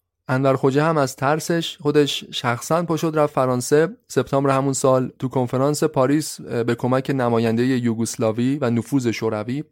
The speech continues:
تونست این مشکل رو حل بکنه. اما مشکل انگلیسی‌ها باهاش حل نشد. یه مقدار از ذخیره طلای خزانه آلبانی رو که آلمانی‌ها موقع فرارشون از این کشور برده بودن، افتاده بود دست نیروهای انگلیس.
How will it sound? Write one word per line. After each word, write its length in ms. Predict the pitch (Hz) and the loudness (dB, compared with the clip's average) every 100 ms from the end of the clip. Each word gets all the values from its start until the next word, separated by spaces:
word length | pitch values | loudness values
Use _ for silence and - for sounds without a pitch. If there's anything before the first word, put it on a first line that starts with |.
| - | -10
تونست 280 | - 180 - | -4 -4 -2
این 100 | 180 | -2
مشکل 240 | 147 - | -2 0
رو 80 | 156 | 0
حل 280 | 131 135 120 | 0 0 0
بکنه. 360 | 104 - - - _ _ _ _ _ - | 0 -6 -12 -18 _ _ _ _ _ -4
اما 180 | 160 190 | 2 4
مشکل 360 | 175 - 185 | 2 2 2
انگلیسی‌ها 640 | 185 160 151 143 - 160 | 2 2 2 0 2 2
باهاش 320 | 165 143 156 151 | 4 4 0 -2
حل 220 | 147 147 | -2 0
نشد. 460 | 143 147 113 107 - | 0 0 -2 -6 0
یه 80 | 135 | 2
مقدار 320 | 139 139 135 | 2 2 4
از 160 | 135 | 2
ذخیره 680 | 131 143 123 113 123 120 139 | 0 -2 0 0 0 2 2
طلای 580 | 139 127 120 127 135 131 | 0 -2 0 2 2 2
خزانه 600 | 127 - 123 117 117 131 | 0 -4 -2 0 2 2
آلبانی 400 | 120 113 113 127 | 2 2 2 2
رو 100 | 135 | 0
که 260 | 123 117 110 - - | 0 -2 -2 -6 -2
آلمانی‌ها 580 | 117 117 117 117 120 147 | 0 2 2 2 2 2
موقع 280 | 127 120 | 4 2
فرارشون 540 | 127 117 123 139 127 117 | 0 0 0 0 0 -2
از 140 | 110 | -2
این 100 | 110 | -4
کشور 400 | 104 110 - 110 | -4 -6 -4 -6
برده 380 | 110 117 113 113 | -2 0 0 0
بودن، 460 | 113 113 120 165 196 - - - | -2 0 0 0 -4 -14 -20 -6
افتاده 400 | - 123 127 123 | -4 0 2 2
بود 180 | 147 175 | 2 0
دست 320 | 160 165 - | 0 -4 -2
نیروهای 580 | 165 165 160 131 123 147 - | 0 2 2 2 4 2 2
انگلیس. 580 | 127 113 110 104 - | 0 2 0 -2 -6